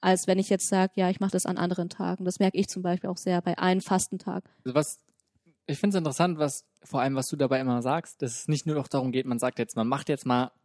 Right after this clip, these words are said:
Speaker 2: einen Tag Fasten oder selbst beim intermittierenden Fasten, sondern dass dabei begleitend auch immer dieser Rückzug ist und dieses Bewusste, was man gerade tut.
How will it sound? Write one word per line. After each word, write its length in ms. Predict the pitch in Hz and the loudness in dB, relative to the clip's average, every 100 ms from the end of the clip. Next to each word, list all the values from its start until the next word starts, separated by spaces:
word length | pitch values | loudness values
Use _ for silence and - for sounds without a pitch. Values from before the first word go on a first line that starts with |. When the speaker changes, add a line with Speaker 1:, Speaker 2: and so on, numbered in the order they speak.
| _ - | _ -8
Speaker 2:
einen 200 | 113 117 | -8 -6
Tag 340 | 123 143 - | -6 -6 -6
Fasten 440 | - 160 - 180 | -4 -2 -2 -2
oder 140 | 147 123 | -2 2
selbst 260 | 160 170 | 2 2
beim 80 | 147 | -6
intermittierenden 760 | 131 131 123 120 - 156 156 156 | -4 -2 -2 -4 -6 -4 -2 -2
Fasten, 420 | - 165 - 170 _ _ _ _ | -2 -4 -4 -10 _ _ _ _
sondern 300 | 135 135 127 | -2 -2 -4
dass 220 | 127 - - | -6 -10 -4
dabei 320 | 120 131 156 | 0 4 2
begleitend 560 | 139 131 127 165 165 156 | 2 -2 0 0 0 -4
auch 80 | |
immer 200 | - 143 | -2 -2
dieser 240 | 131 127 127 | 0 0 2
Rückzug 320 | 135 - 139 | 0 -2 0
ist 200 | 135 - | 0 -2
und 80 | 120 | -8
dieses 280 | 120 120 - | -8 -10 -6
Bewusste, 600 | 123 117 165 - - 127 | -6 6 6 6 2 2
was 240 | 135 - | 2 0
man 220 | 135 123 | -2 -2
gerade 320 | 117 113 117 - | -2 -2 -2 -4
tut. 260 | 120 110 | -6 -6